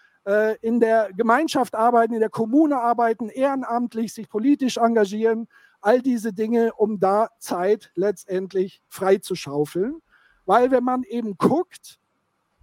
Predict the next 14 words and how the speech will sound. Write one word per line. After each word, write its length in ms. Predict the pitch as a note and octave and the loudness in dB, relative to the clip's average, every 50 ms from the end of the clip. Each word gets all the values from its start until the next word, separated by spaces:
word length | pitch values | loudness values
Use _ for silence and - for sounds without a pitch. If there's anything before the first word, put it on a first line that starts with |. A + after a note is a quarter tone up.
| _ - - _ | _ -20 -20 _
je 280 | - F#3+ A3+ B3+ C4 B3+ | -8 -4 0 0 0 0
präsenter 680 | - - A3 G#3+ F#3 F#3+ A3+ C4+ E4 F4+ - C#4+ B3 | 0 0 0 -2 0 0 0 0 0 -2 -2 -2 -4
diese 220 | G#3 A3 G3 G3+ G3 | -4 -2 0 2 4
Lohnarbeit 680 | G3+ A#3 D4+ E4 C#4+ A#3 F#3+ D#3+ D#3 C#3+ C#3 C3+ - | 4 4 4 2 -2 -4 -4 -4 -6 -6 -6 -8 -6
ist 380 | F3 D#3+ G3+ C#4+ - - - - _ | -4 -2 -2 -2 -4 -8 -16 -20 _
und 240 | - G3+ G#3 A3 G3+ | -8 -8 -8 -6 -6
je 100 | G#3+ A#3 | -8 -6
schlechter 680 | - - - A3+ B3+ D4+ F4 - - - - D4+ B3+ A3+ | -6 -4 0 2 2 2 2 0 -4 -8 -6 -4 -4 -4
diese 540 | G#3 A3+ A3 G3+ F#3 G#3+ G#3+ G#3 G#3+ G#3+ G#3 _ _ _ _ _ _ _ _ - | -4 -6 -6 -2 0 2 2 4 2 0 -2 _ _ _ _ _ _ _ _ -8
Bedingungen 640 | G3+ G3 E3+ A3 C#4+ F4+ F#4+ F4+ D#4+ C4+ B3 A#3 | -8 -6 -2 0 0 2 4 2 2 2 0 -4
sind 260 | A3+ F3+ G#3+ G3+ F3 F3 | -4 -4 -4 -2 -2 -2
in 120 | F3 F3+ | -2 0
der 100 | F3 E3 | 0 0
Lohnarbeit, 880 | E3 E3 E3 E3 F3 F3 D#3+ E3 E3 D#3 F#3 F#3+ G3+ A#3+ D4 - - | 0 2 2 0 0 -2 -4 -6 -6 -4 -4 -2 -2 -2 -4 -6 -8